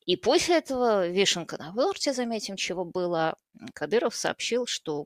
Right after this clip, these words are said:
Путин, а, разрешил построить мечеть в Южном Бутово. Лично сообщил, это не Путин сказал. То есть вот вам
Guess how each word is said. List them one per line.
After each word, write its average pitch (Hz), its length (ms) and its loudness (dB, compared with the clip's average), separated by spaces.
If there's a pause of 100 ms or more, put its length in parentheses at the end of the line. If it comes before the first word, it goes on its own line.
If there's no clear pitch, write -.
Путин, 220 480 -6 (220)
а, 110 200 -12
разрешил 160 440 -4
построить - 460 -8
мечеть - 340 -6
в - 40 -16
Южном 143 340 -10
Бутово. - 320 -20 (240)
Лично - 380 6
сообщил, - 460 -6
это - 160 -8
не 190 100 -6
Путин - 300 -12
сказал. - 360 -14 (800)
То - 80 2
есть 233 200 2
вот 453 200 2
вам 277 340 2